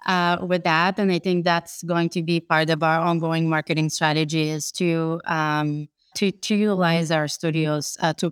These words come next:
to promote on our behalf. Um, and the, the reason, w-, like, ultimately we did that open beta to test, like, what does, after we get members, what does that look on the studio side? And does it still make sense for them? And the verdict is out, even with our small open beta, that it does make sense for them. And they,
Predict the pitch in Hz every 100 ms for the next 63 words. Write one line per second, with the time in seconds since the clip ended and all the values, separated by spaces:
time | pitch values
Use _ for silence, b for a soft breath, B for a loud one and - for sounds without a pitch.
0 | - 175 - 160 156 151 147 143 147 143
1 | 143 139 127 139 - - _ _ - 180
2 | 170 175 214 196 190 175 170 165 - _
3 | _ _ _ 214 233 320 330 294 269 233
4 | 202 208 190 226 269 254 240 214 226 214
5 | 202 - 202 208 190 175 175 180 190 -
6 | 196 175 - 170 - 185 196 196 180 -
7 | 185 170 202 190 180 175 185 170 165 -
8 | 175 170 165 156 170 165 175 160 - -
9 | 330 294 277 - 233 214 202 196 196 170
10 | 165 170 160 156 - 202 180 165 - 165
11 | 165 180 170 170 170 165 165 165 151 170
12 | 165 170 165 151 156 156 165 165 156 165
13 | 160 160 156 156 - 160 156 160 160 160
14 | 147 147 156 160 147 151 160 156 160 156
15 | - 151 147 147 147 151 156 156